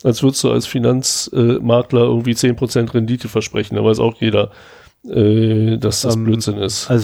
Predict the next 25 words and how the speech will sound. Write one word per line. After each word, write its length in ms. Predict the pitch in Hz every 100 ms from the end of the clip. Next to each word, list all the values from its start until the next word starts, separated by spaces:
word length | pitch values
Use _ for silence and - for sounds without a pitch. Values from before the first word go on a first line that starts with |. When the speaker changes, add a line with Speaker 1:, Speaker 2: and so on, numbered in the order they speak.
| 131
Speaker 2:
Sophos 260 | - 170 147
hat 100 | 143
sich 140 | 135
hingestellt 460 | 131 151 - 139 139
und 120 | 123
hat 160 | 127 -
behauptet 400 | 107 117 - 120
gehabt, 240 | 123 123
sie 80 | 107
könnten 340 | 120 120 117 113
Angriffe 580 | - 131 160 160 - 160
erkennen, 520 | 147 131 - 135 143 131
noch 120 | 120
bevor 300 | 120 - 131
sie 100 | 117
stattfinden. 640 | - 131 - 175 196 220 - _ _ _ _ _
Und 120 | 135
selbst 320 | 113 147 - -
welche, 240 | 147 143
die 120 | 127
sie 100 | 123
noch 140 | 123 107
gar 100 | 117
nicht 140 | 113
kennen. 200 | 101